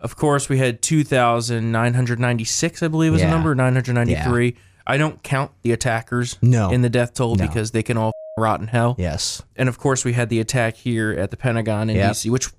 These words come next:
Speaker 1: we drive by the side of the
Speaker 2: We
Speaker 1: Pentagon. It
Speaker 2: do.
Speaker 1: was hit every single
Speaker 2: We
Speaker 1: day.
Speaker 2: do.
Speaker 1: I mean, could you imagine if we were sitting in traffic like we normally
Speaker 2: Yeah.
Speaker 1: are there and a plane flies
Speaker 2: Oh
Speaker 1: overhead
Speaker 2: my
Speaker 1: into
Speaker 2: God.
Speaker 1: the building?
Speaker 2: Well,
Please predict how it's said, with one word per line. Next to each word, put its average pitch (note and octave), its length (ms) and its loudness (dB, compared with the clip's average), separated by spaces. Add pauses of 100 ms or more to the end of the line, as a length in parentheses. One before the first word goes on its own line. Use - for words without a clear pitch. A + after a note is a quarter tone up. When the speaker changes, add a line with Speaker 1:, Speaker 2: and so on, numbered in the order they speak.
(160)
Speaker 1:
we C3+ 200 2
drive D3 320 2
by C#3 120 2
the B2 80 -4
side C3+ 260 2
of A2+ 60 -2
the A#2+ 60 -4
Speaker 2:
We G#2+ 40 0
Speaker 1:
Pentagon. B2+ 240 2
It D#3 40 2
Speaker 2:
do. E3+ 60 2
Speaker 1:
was C3 120 0
hit C#3 120 0
every C3 160 0
single A2+ 240 -2
Speaker 2:
We A2+ 80 4
Speaker 1:
day. A#2 140 2
Speaker 2:
do. C3+ 300 2 (340)
Speaker 1:
I B2+ 80 2
mean, F#3 140 4
could F#3 200 -2
you A3 120 2
imagine E3 440 2
if C3+ 140 -2
we C#3 100 2
were B2 220 0 (180)
sitting C#3+ 320 2
in C3 80 2
traffic C3 400 -2
like B2 140 -4
we B2 80 0
normally A#2+ 240 2
Speaker 2:
Yeah. B2+ 60 2
Speaker 1:
are - 40 2
there C3+ 140 0
and B2+ 100 -2
a F#2+ 100 -8 (120)
plane C3+ 420 2
flies D3+ 280 2
Speaker 2:
Oh - 60 4
Speaker 1:
overhead C#3 220 2
Speaker 2:
my C#3+ 40 0
Speaker 1:
into C3+ 120 0
Speaker 2:
God. F#2 120 2
Speaker 1:
the - 40 0
building? E3+ 300 0
Speaker 2:
Well, F3+ 240 2